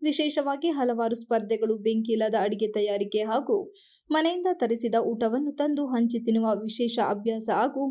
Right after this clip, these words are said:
ಮಕ್ಕಳ ವ್ಯಾಪಾರ ಸಂತೆ, ಮಕ್ಕಳಿಗೆ ಈಜು, ಕರಾಟೆ, ಮಲ್ಲಕಂಬಗಳ ಅಭ್ಯಾಸ, ಹೀಗೆ ಹತ್ತು ಹಲವಾರು ತರಗತಿಗಳು ಜೊತೆಗೆ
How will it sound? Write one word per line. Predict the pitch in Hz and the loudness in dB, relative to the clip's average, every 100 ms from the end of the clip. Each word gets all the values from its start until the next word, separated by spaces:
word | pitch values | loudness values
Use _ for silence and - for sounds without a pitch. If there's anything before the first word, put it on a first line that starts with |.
| 254 | 0
ಮಕ್ಕಳ | 240 240 233 226 | -2 0 0 0
ವ್ಯಾಪಾರ | 220 220 220 220 | -2 -2 -2 -2
ಸಂತೆ, | 214 214 233 311 - - - _ - | -2 -2 -2 -4 -8 -20 -20 _ -2
ಮಕ್ಕಳಿಗೆ | 302 359 359 359 359 247 | 0 2 2 2 0 0
ಈಜು, | 226 247 262 | 0 -2 -2
ಕರಾಟೆ, | 233 220 220 240 277 | 0 2 2 0 0
ಮಲ್ಲಕಂಬಗಳ | 226 220 220 220 214 220 220 220 | 2 0 2 0 2 2 0 0
ಅಭ್ಯಾಸ, | 208 214 220 226 294 | 0 0 -2 -4 -8
ಹೀಗೆ | 277 277 269 | -6 -4 -2
ಹತ್ತು | 269 - 330 | -4 0 2
ಹಲವಾರು | 254 220 220 220 220 | 4 2 2 2 0
ತರಗತಿಗಳು | 220 208 220 226 220 208 | 0 0 0 0 0 0
ಜೊತೆಗೆ | 254 330 262 | 0 0 0